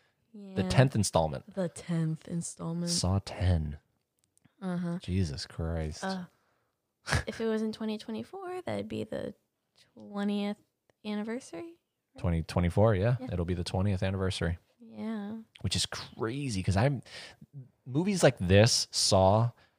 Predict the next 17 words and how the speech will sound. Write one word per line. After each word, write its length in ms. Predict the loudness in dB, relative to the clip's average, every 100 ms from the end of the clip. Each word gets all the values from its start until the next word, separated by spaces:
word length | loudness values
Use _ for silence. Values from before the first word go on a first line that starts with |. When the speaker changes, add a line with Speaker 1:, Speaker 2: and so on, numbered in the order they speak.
| _
Speaker 1:
Saw 320 | 2 6 6
Two, 300 | 4 6 6
Saw 220 | 8 6 6
Three, 300 | 4 2 2
take 220 | 2 4
me 80 | 4
back 240 | 4 2
to 80 | 2
the 80 | -2
days 360 | -2 -2 -2 -2
of 80 | 2
hanging 280 | 4 6
out 120 | 6 6
at 60 |
my 80 | 4
buddy's 380 | 0 0 0 0
house. 360 | 2 2 0